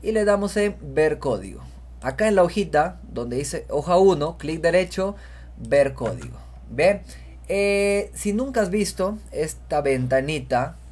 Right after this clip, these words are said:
del Visual Base para aplicaciones, que es del Excel, eh, no necesitas saber mucho en realidad, es muy simple.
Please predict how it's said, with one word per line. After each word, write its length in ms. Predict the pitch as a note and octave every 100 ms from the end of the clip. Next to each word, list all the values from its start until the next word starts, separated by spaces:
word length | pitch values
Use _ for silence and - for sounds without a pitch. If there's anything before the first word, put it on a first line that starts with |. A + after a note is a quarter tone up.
| -
del 520 | B2 A#2+ B2 B2 B2
Visual 420 | B2 C#3 - C3+ B2+
Base 460 | A#2+ C3+ C3+ -
para 160 | B2 A2+
aplicaciones, 640 | A#2 A2+ A#2 A#2+ B2 B2
que 140 | B2 A#2+
es 80 | B2
del 140 | A#2
Excel, 440 | B2 - E3 F3+ - - - - -
eh, 300 | F3 F#3+ F#3+ F#3
no 240 | F#3 G#3+
necesitas 500 | G#3 F3 E3+ F#3 F3
saber 260 | E3+ D3+ D#3
mucho 320 | E3+ F3 D#3+
en 60 | C3
realidad, 480 | B2+ C3 C#3 D3+
es 100 | C#3+
muy 160 | C#3+ D3
simple. 580 | - F3+ D3 C3 C#3+